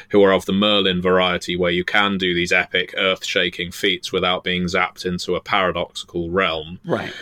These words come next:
Speaker 1: or turned inside out. But around the time of, I guess, the Dark Ages, oh, well, the Middle Ages, historically, uh, that's when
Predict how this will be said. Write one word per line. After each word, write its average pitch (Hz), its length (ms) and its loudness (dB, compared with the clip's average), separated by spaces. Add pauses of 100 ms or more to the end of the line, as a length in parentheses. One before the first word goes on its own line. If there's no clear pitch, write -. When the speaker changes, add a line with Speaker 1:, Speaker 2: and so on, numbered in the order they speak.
(140)
Speaker 1:
or - 120 -2
turned 85 300 -2
inside 82 420 -2
out. 90 300 -2 (520)
But 90 800 0
around 104 420 4
the 98 60 0
time 95 680 0
of, 87 460 0
I 87 120 0
guess, 85 220 -4
the 87 100 -8
Dark 98 420 2
Ages, 80 720 -4 (360)
oh, 78 100 -6
well, 73 180 -4
the 82 80 -6
Middle 90 300 0
Ages, 80 380 -6
historically, 92 720 -6 (460)
uh, 73 220 -8
that's 104 340 -2
when 90 560 2